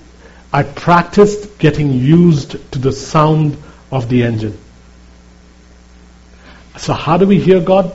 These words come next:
Two ways. One, begin to know his nature.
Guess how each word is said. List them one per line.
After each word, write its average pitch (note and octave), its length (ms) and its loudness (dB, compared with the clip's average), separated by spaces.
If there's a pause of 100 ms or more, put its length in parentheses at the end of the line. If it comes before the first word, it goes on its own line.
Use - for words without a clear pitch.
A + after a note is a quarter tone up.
(200)
Two G3 160 0
ways. C3+ 260 2
One, D#3+ 480 0 (360)
begin E3 260 4
to F3 80 2
know D#3+ 220 4
his A#2 200 0
nature. C#3 460 2